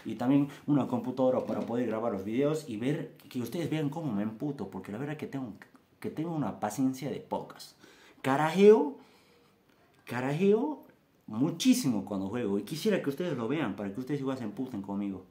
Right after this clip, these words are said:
<laughs> Eh, les digo una verdad, no es broma. También, o sea, también quisiera hacer en Twitch, ¿no? Videos, reacciones, todo eso.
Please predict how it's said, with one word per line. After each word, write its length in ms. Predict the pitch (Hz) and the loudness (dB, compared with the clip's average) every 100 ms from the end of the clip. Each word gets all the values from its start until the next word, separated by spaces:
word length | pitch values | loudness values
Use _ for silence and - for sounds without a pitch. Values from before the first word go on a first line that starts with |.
| - | -16
<laughs> 240 | 110 - - - - 143 - - - _ 113 | -14 -12 -14 -14 -18 -18 -20 -20 -20 _ -4
Eh, 360 | 107 98 87 | 0 0 0
les 120 | 117 135 | 2 4
digo 220 | 208 208 | 8 8
una 140 | 190 135 | 6 6
verdad, 320 | 139 147 127 | 4 4 2
no 100 | 156 | 2
es 80 | 135 | 2
broma. 340 | 127 110 98 - - - - - - - 131 | 0 0 -2 -8 -16 -20 -20 -20 -20 -14 -2
También, 260 | 151 214 | 0 2
o 80 | 156 | 2
sea, 180 | 139 123 | 2 0
también 220 | 156 202 | 0 0
quisiera 260 | 147 170 151 | -2 -2 -2
hacer 160 | 160 | 0
en 140 | 135 98 | -2 -2
Twitch, 240 | 151 - | -4 -2
¿no? 220 | 127 254 - - - 101 | -4 -6 -10 -8 -6 -4
Videos, 600 | 107 104 107 113 113 - _ - | -2 -2 -2 -2 -6 -14 _ -18
reacciones, 720 | 107 92 92 120 117 113 113 - _ | -12 -10 -8 -4 -4 -4 -8 -14 _
todo 300 | - - 117 | -8 -4 -2
eso. 260 | 117 113 | -2 -6